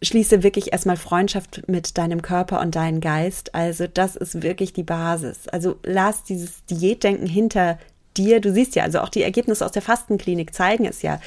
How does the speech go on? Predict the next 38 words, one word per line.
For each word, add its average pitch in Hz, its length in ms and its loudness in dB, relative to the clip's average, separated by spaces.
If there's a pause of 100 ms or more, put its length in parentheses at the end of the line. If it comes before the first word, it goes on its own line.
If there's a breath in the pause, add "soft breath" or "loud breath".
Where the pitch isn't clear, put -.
(200 loud breath)
Wenn 190 100 2
du 196 80 4
dieses 185 360 0
Diät-Mindset 175 920 -2
hast 160 320 -4
und 175 160 -4
alles 202 220 0
aus - 160 -6
Verzicht 240 400 -2
tust 208 400 -2
oder 170 240 -2
weil 175 120 0
du 180 100 0
musst 233 360 2
oder 165 240 -4
weil 160 80 -2
du 165 100 -6
Zwang 233 320 0
hast 220 200 -4
oder 170 180 -2
weil 175 160 0
du 185 160 0 (380 loud breath)
ganz 247 380 2
dringend 226 400 2
jetzt - 280 -4
noch 208 200 0
bis - 260 0
zum 196 160 0
Neujahr 208 440 2
fünf 214 260 -2
Kilo 208 200 0
abnehmen 196 440 0
willst, 214 460 0 (500 loud breath)
dann 185 140 0
wird's - 200 0
schwierig. - 520 -8 (680)
Das - 180 0
ist - 400 0